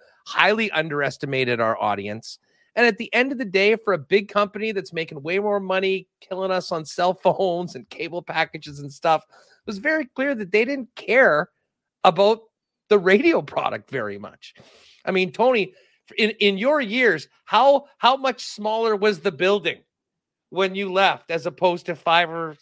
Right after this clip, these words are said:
ten years ago? And I don't need to get into details, but there's plenty of things that we did when we first went to T S N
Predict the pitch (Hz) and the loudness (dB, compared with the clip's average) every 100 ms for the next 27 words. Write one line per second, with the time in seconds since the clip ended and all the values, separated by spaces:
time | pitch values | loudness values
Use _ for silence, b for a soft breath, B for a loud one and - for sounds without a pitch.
0 | - 165 156 151 165 170 139 98 90 - | -14 -6 -6 -4 -6 -6 -8 -12 -20 -20
1 | 117 101 _ b b b - 220 190 180 | -20 -20 _ b b b -2 0 -2 -4
2 | 147 135 156 131 127 107 156 147 127 110 | -6 -2 -2 -2 -10 -14 -14 -10 -8 -8
3 | 123 147 185 165 - 190 190 175 175 165 | -10 -6 -4 -6 -4 -2 0 -2 -4 -8
4 | 143 151 131 175 170 127 151 165 196 180 | -6 -10 -8 -8 -8 -8 -4 -2 -2 -2
5 | 160 151 156 139 - 160 180 131 139 175 | -6 -6 -8 -10 -8 -8 -8 -10 -10 -10
6 | - 180 202 196 196 - 196 233 | -12 -14 -4 -2 -2 -2 -2 -2